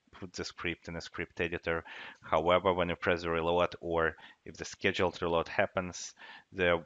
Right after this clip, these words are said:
won't be any connector in between the engine, which in a, some cases might increase the performance. However, be warned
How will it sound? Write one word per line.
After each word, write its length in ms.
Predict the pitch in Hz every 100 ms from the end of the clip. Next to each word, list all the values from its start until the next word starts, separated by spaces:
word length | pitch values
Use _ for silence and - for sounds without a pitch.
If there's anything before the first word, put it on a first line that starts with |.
| -
won't 240 | 95 95
be 100 | 90
any 180 | 90 85
connector 560 | - 87 85 - - 85
in 140 | 85 82
between 340 | 80 - 85
the 180 | 82 82
engine, 500 | 85 85 87 80 80 -
which 320 | 104 104 - -
in 120 | 92
a, 40 |
some 300 | - - 98
cases 560 | - 90 82 - 82 - - - _
might 340 | 87 85 82 85
increase 340 | 80 87 80
the 80 | -
performance. 760 | - 80 - 85 78 78 - _ _ _ -
However, 760 | - 85 78 90 95 85 76 -
be 120 | - 82
warned 520 | 80 107 80 82